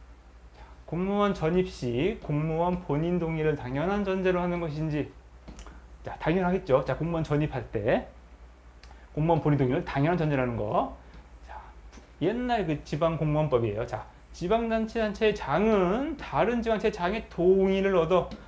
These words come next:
자, 그 소속 공무원은 전입할 수 있다. 이거 심판 대상 조항이었는데요. 자, 본인, 본인의 동의는 요건이 아니고, 자, 지방자치장이 다른 지방자치의 자-,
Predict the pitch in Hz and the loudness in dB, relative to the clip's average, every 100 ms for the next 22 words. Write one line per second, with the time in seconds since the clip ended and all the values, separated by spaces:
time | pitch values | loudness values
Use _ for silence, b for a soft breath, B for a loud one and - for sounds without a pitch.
0 | B - 147 185 202 - 240 220 175 226 | B -8 -2 2 2 2 -2 4 4 4
1 | - 175 170 156 143 208 202 139 156 - | 2 -4 0 2 2 2 0 -2 -2 -2
2 | 147 - 135 131 131 - 208 226 214 190 | -2 -2 0 0 -2 -6 -2 0 2 0
3 | 175 143 147 143 117 113 214 B B B | -2 0 0 2 0 -2 -2 B B B
4 | B B B 110 - - - - - - | B B B -4 -4 -4 -14 -20 -20 -20
5 | - - - 392 370 - - - 226 170 | -20 -20 -18 -18 -18 -18 -12 -2 2 2
6 | 214 - - 214 220 202 170 185 190 170 | 0 -4 0 4 6 6 8 8 8 6
7 | 156 180 202 139 143 175 127 135 139 135 | 6 4 6 4 6 6 8 6 2 2
8 | 190 - 117 - 165 175 175 160 220 - | 2 0 -6 -2 -2 0 0 0 0 -2
9 | 127 175 202 214 208 214 214 165 156 151 | 2 2 2 -2 4 2 2 -6 -6 -8